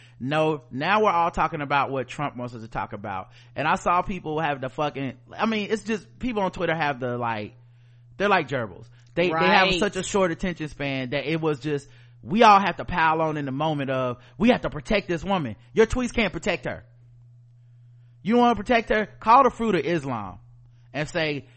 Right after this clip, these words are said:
Speaker 1: "Can y'all send some fucking bodyguards down here?" That's what will protect her. Secret Service detail. You're not gonna protect her with your fucking tweet.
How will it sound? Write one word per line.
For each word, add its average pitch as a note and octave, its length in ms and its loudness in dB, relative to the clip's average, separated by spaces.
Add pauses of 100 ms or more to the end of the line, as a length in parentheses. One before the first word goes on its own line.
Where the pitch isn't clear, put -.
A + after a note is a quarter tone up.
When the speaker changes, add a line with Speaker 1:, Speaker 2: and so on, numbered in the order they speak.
Speaker 1:
"Can D3+ 160 -4
y'all G3+ 180 4
send G#3+ 220 0
some F#3 100 -4
fucking E3 300 0
bodyguards E3+ 580 0
down F3 240 -2
here?" E3+ 260 -4 (500)
That's A3 240 2
what F#3 200 0
will D3 100 -4
protect C#3+ 400 -8
her. E2 220 -14 (880)
Secret A3 360 -2
Service G3+ 340 2
detail. A#2+ 560 -8 (1000)
You're G3+ 160 2
not A#3 240 4
gonna A3 140 0
protect G3+ 420 -2
her E3+ 80 -2
with D#3+ 140 -4
your D#3+ 80 -4
fucking D#3 360 -4
tweet. D3 320 -10